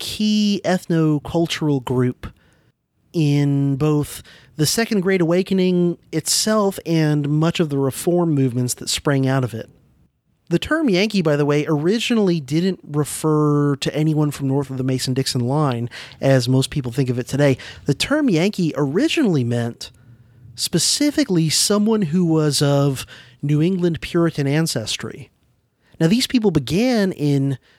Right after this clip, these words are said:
New England as Puritans, you know, back in, like, the seventeenth century, and then over time, many of them converted to other faiths as time moved on, and also some of them spread out. In general, they moved kind of westward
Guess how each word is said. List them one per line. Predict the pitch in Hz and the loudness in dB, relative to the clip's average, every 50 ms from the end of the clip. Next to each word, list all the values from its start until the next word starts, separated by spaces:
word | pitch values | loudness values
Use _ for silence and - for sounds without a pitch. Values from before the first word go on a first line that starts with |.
| _ _ _ _ | _ _ _ _
New | - 139 147 139 | -2 0 0 0
England | 135 127 127 147 147 | 0 0 0 0 -2
as | 135 120 | -2 -2
Puritans, | - - - 135 123 117 113 - 131 139 139 | -4 -4 -4 -2 -2 -2 -2 -2 -2 -2 0
you | 139 | 0
know, | 123 120 117 | 0 -2 -2
back | 123 120 120 - | -2 -4 -4 -4
in, | 131 | -4
like, | 120 120 117 - | -4 -4 -4 -4
the | 113 | -4
seventeenth | - - 135 120 117 117 - - 120 110 | 0 0 0 0 0 -2 -4 -4 -4 -2
century, | - - 208 220 208 - 165 139 135 135 - - - - - - | 2 2 2 2 4 4 4 4 4 2 -2 -6 -12 -16 -10 -6
and | - 196 | -2 -2
then | 214 226 | 0 0
over | 240 214 196 | 0 0 0
time, | 190 - 220 214 214 196 180 | -2 -2 -2 0 0 2 2
many | 170 170 180 180 | 2 2 2 2
of | 165 147 | 0 2
them | 143 147 139 | 0 0 0
converted | - - 131 123 131 147 143 139 131 120 | 0 -2 -2 0 0 0 0 0 -2 -2
to | - 135 127 127 123 123 - - | -2 0 0 2 0 0 -2 -2
other | 156 165 160 165 156 | -2 0 0 0 0
faiths | 143 - - 147 135 135 131 - - - - - - - - _ _ _ _ _ _ _ _ _ _ _ _ _ _ _ - | -2 -2 -4 -4 -4 -2 -4 -2 -2 0 0 0 -2 -4 -8 _ _ _ _ _ _ _ _ _ _ _ _ _ _ _ -4
as | - 135 127 117 - | -2 0 0 0 -2
time | - - - 151 147 139 131 | -4 -4 -2 0 0 2 2
moved | 123 123 120 117 127 | 2 0 0 0 0
on, | 196 214 214 202 190 185 - - - - - - | 0 2 2 2 0 0 -2 -6 -14 -18 -8 -4
and | 143 147 | -2 0
also | 165 240 349 320 - - 208 180 170 175 | 0 0 -2 -2 -2 -2 0 0 0 0
some | 165 - - 196 | 0 0 0 0
of | 196 180 165 | 0 0 0
them | 175 160 156 | 0 -2 0
spread | - - - - - 180 165 165 156 | -2 -4 -6 -4 -2 -2 0 0 0
out. | 165 160 160 160 160 - - - - - _ _ | 2 2 2 0 0 -2 -6 -14 -20 -20 _ _
In | - 160 | -2 0
general, | 151 147 226 269 294 220 | 0 2 0 2 0 0
they | 165 156 147 | 0 0 0
moved | 143 151 151 143 - | 2 0 0 -2 -2
kind | - 160 151 143 | -2 -2 0 0
of | 139 120 113 | 0 -2 -2
westward | 117 131 151 180 - - - 120 113 110 113 - - | -2 0 0 0 0 -2 -4 -4 -6 -6 -6 -10 -12